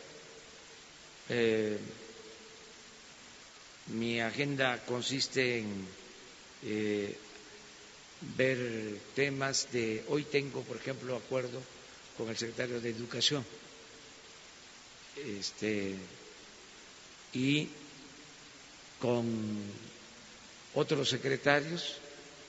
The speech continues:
Al rato les doy exactamente la, la agenda, eh, para que ustedes la, la, la tengan, sin problema. En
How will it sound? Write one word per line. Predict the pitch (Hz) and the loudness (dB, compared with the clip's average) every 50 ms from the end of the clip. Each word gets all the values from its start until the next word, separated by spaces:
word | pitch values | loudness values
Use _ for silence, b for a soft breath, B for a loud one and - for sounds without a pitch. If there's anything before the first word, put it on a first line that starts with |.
| - - - - - - - - - - - | -16 -16 -16 -16 -16 -16 -16 -16 -16 -4 -2
Al | 120 131 135 | 0 6 6
rato | 151 160 160 - 165 147 | 6 6 8 6 4 4
les | 135 123 117 110 - - - - - - - - - - - - - - - - - - - - - 113 | 6 4 4 4 4 4 4 0 -2 -4 -8 -12 -14 -16 -16 -16 -16 -8 -8 -8 -8 -6 -8 -8 -6 0
doy | 110 135 147 143 139 | 2 4 4 4 4
exactamente | 127 - - 127 - - 131 131 131 131 123 - 120 113 | 2 2 0 0 -2 -2 -4 -4 -2 -4 -2 -2 -2 -2
la, | 107 107 101 101 - - - - - - - - - - | -2 -2 -4 -6 -8 -14 -16 -16 -16 -16 -16 -12 -6 -4
la | 110 110 | -2 -2
agenda, | 104 113 131 127 117 - - - - - - - - - - - - - - - 147 | 0 0 0 -2 -2 -6 -10 -14 -16 -16 -16 -16 -16 -18 -16 -16 -16 -16 -14 -8 -2
eh, | 117 113 110 110 110 101 95 - - - - - - - - - - - - - - | 0 2 2 2 2 0 -2 -4 -6 -10 -14 -16 -16 -16 -16 -16 -16 -16 -14 -4 -2
para | 107 110 110 107 | 2 2 2 2
que | - - | 0 -2
ustedes | 104 - - 120 113 101 104 | -2 2 2 2 2 2 0
la, | 107 107 98 90 - - - - - - - - - - - | 0 -2 -2 -4 -6 -12 -14 -16 -16 -16 -16 -16 -12 -8 -6
la, | 104 107 107 107 | -4 -4 -2 0
la | 104 101 | -2 0
tengan, | - 107 104 104 95 - - - - - - - - - | 0 -2 -4 -4 -6 -8 -12 -14 -16 -16 -16 -16 -14 -8
sin | - - 120 | -4 -4 -4
problema. | 113 - 117 117 120 120 117 104 95 - - - - - - - - - - - - - - - - - - - - - 117 | -2 2 4 6 6 8 6 6 4 -2 -8 -12 -12 -14 -14 -14 -16 -16 -16 -16 -16 -16 -16 -16 -16 -16 -16 -16 -12 -4 0
En | 117 113 110 110 113 110 110 107 107 107 104 | 0 2 2 2 2 0 0 0 -2 -2 -4